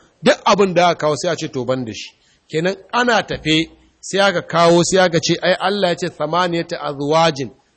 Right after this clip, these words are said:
akwai dabbobi guda takwas." Sai a ce, "Eh, wani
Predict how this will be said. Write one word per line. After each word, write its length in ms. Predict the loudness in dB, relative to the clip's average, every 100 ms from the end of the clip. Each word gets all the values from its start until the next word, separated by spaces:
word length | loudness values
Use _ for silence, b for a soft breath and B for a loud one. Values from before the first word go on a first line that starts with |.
| -10
akwai 300 | -6 -4 -2
dabbobi 600 | -2 -4 0 -2 0 -6
guda 320 | -4 -2 -2
takwas." 440 | -2 -2 -2 -4 -10 -14 _ _
Sai 160 | _ -6
a 40 |
ce, 160 | -4 -6 -8
"Eh, 200 | -2 0
wani 220 | 2 0